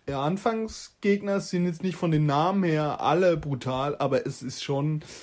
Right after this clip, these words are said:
sagen wir, ekelhaftes Zeug dabei. Die Steelers weiß man nicht so, Ravens sind immer da, Packers sind immer da,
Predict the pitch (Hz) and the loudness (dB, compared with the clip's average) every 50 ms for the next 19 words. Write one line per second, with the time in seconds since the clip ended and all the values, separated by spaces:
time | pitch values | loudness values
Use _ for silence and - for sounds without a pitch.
0 | - - _ _ _ - 135 135 135 143 135 - - 147 143 127 - 151 147 131 | -20 -20 _ _ _ -6 -4 -2 0 0 0 0 2 0 0 2 4 2 2 4
1 | 135 143 - - - 147 - - - 156 165 196 202 - 214 196 175 170 147 135 | 2 0 -4 -4 -6 -6 -6 0 2 4 4 4 4 2 2 4 4 4 4 2
2 | 127 120 123 123 - - 151 151 156 165 180 180 175 170 - 175 165 170 165 - | 0 -2 -8 -8 -8 -4 0 2 4 6 6 4 4 2 0 -2 -2 -2 -2 -2
3 | 175 165 165 170 160 160 - - 165 160 165 147 113 113 131 135 147 151 156 160 | -2 0 0 -2 -2 -4 0 2 4 4 4 2 2 2 4 4 4 4 4 2
4 | 151 - - 151 - - 160 170 165 156 160 151 151 151 151 - 151 151 147 175 | 0 0 -2 -2 0 0 0 0 2 4 4 4 4 4 2 0 0 0 2 2
5 | 165 160 - 170 160 151 139 156 160 156 151 156 151 151 151 | 0 0 0 -4 -4 -2 -2 -2 -2 0 2 2 2 2 2